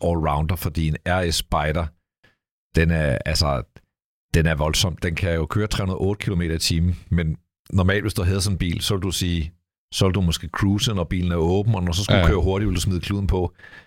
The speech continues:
Speaker 1: Den her, der fraråder de, eller de anbefaler, at man, at man ikke kører hurtigere end to hundrede med kalesjen på.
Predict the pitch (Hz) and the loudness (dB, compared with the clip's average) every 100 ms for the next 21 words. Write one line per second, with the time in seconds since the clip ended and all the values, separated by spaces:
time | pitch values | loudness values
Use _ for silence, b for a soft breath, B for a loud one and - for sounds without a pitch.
0 | B B - 104 104 104 92 - 92 95 | B B 0 4 4 2 -2 -2 -2 0
1 | 123 101 78 76 73 78 _ 76 76 - | 0 0 0 0 -2 -6 _ -2 -2 -2
2 | - 90 104 - 95 92 73 82 80 82 | -2 0 0 0 -2 -2 0 0 0 0
3 | 80 80 - _ _ _ _ 90 82 78 | 0 -2 -6 _ _ _ _ 2 4 4
4 | 76 _ 101 92 101 - 87 87 82 92 | 0 _ 0 0 -2 -2 0 0 0 0
5 | 95 92 80 - 107 82 87 90 82 80 | 0 -2 0 0 2 2 0 0 2 0
6 | - 85 90 85 92 - 98 - | 0 0 0 0 0 2 0 -2